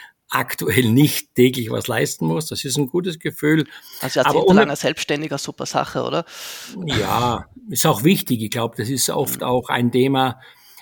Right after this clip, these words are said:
Speaker 1: was heute sehr viele Menschen, die selbstständig sind, vergessen, dass man irgendwann ja auch mal nicht mehr auf dem Höhepunkt des Leistungszenits ist.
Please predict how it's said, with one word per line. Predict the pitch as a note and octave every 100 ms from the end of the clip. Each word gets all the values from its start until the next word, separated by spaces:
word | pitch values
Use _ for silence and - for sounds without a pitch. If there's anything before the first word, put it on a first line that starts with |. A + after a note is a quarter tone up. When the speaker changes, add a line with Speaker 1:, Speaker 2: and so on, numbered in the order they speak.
| _
Speaker 1:
was | A#2+ A#2 -
heute | B2 A#2 A2+
sehr | - C#3
viele | C3 B2+
Menschen, | A2+ B2 - A#2+
die |
selbstständig | G#2+ C3 - B2+ A2+
sind, | - A2
vergessen, | G#2+ G2+ G#2+ A2+ C3+ C3+
dass | A2+ A2 -
man | A2+ A2+ A#2
irgendwann | B2+ A#2+ A2 G#2+ A2
ja | G#2
auch | G#2 G#2+
mal | C3
nicht | A2+ B2+ -
mehr | B2+ G#2+
auf | G2
dem | - G#2
Höhepunkt | A#2+ B2 A#2+ A#2 -
des | A2 A2
Leistungszenits | A2+ A#2+ C#3+ - C3 C#3 B2+ D3+
ist. | C#3+ -